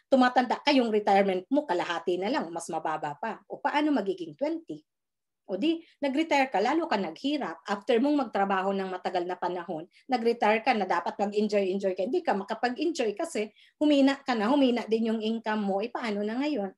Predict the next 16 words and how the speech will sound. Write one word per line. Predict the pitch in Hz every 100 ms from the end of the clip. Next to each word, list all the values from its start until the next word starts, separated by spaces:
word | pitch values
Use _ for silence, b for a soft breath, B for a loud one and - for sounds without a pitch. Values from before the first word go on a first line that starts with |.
| _ _ _ _
So, | - 226 196 -
dapat | - 233 240 233
pala | 208 190 196
naka-ready | 220 254 247 - - 247 254 202 214
na | 190
yan | 160 160 190 190
para | - 339 302 269 B B
pagtanda | 359 330 349 330 269
mo, | 214 214
namumunga | 285 349 370 339 294 220
na, | 208 285 320
namumunga | 262 233 269 285 285 277
na | 262 262
yung | 294
tinanim | 294 240 226 208
mo. | 208 254 226